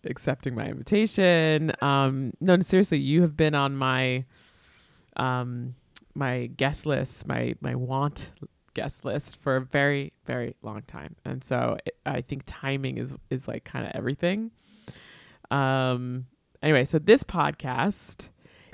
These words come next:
uh, celebrates artists. I know you do that. Um, it celebrates culture, and it is examining and celebrating equity.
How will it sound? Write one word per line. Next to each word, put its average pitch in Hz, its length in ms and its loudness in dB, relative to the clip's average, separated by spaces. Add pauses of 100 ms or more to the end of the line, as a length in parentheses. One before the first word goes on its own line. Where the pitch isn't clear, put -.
(140)
uh, 135 380 2
celebrates 151 580 2
artists. 135 460 2
I 143 60 -2
know 139 80 -2
you 139 160 -4
do 139 160 0
that. 131 520 0
Um, 131 580 -6
it 123 100 -8
celebrates 123 400 -4
culture, 165 960 -2
and 131 460 -6
it 135 120 -4
is 131 140 -4
examining 131 880 -6 (400)
and 135 140 -8
celebrating 127 720 -4 (340)
equity. - 520 -6